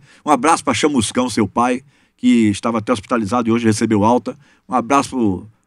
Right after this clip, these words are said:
meu querido Pélix Chamusco, Chamuscão. Um abraço pra seu irmão, Pélix Chamusco, que está nos ouvindo lá no exterior. Eu mandei o cardzinho do,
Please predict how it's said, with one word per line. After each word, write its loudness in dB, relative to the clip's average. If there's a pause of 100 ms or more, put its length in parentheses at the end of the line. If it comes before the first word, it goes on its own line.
(120)
meu -2
querido 2
Pélix 0
Chamusco, -2
Chamuscão. -2 (240)
Um -6
abraço 0
pra 2
seu 4
irmão, 4
Pélix 0
Chamusco, -4
que -10
está -4
nos -6
ouvindo 0
lá 2
no -6
exterior. 4 (180)
Eu -2
mandei 2
o 2
cardzinho 0
do, 2